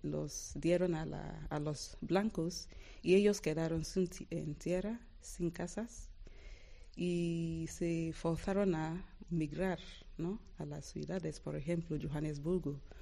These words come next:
cuando se descubrió el oro para trabajar en las minas. Y claro, te-, tenían que buscar un sitio para vivir. Y Alex era uno de, em,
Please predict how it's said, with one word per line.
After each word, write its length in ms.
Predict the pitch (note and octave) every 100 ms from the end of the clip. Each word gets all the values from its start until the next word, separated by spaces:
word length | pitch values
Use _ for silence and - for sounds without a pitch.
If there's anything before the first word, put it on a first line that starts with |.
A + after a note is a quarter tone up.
| - - - - - - -
cuando 480 | - D#3 D#3 D#3+ D#3
se 220 | - D3+
descubrió 520 | D3 C#3+ - C#3+ D#3
el 120 | D3+ C#3+
oro 260 | E3+ D3+
para 260 | D3 D3 C#3
trabajar 540 | - D3 C#3+ E3+ E3
en 160 | D3 D3+
las 220 | - -
minas. 580 | G3+ F3 F3 F3 - - - - - - - - - - -
Y 140 | E3+
claro, 320 | G3+ G3+ F3
te-, 220 | E3+ E3 - -
tenían 340 | - D#3+ F3+ G3
que 120 | D#3
buscar 460 | D3+ - F3 D#3+ D3+ - - - - -
un 100 | G3
sitio 320 | F#3+ F3 E3+ E3+
para 220 | D3+ D3+
vivir. 480 | C#3+ D#3+ G3 - - - - - - -
Y 140 | - F3+
Alex 440 | G3 G#3+ G#3 - -
era 280 | F3 E3+
uno 460 | E3 D#3+ D#3+ D#3+ D#3+ - - - - -
de, 420 | G3+ D3 D3+ D#3 - -
em, 360 | D#3 D#3 E3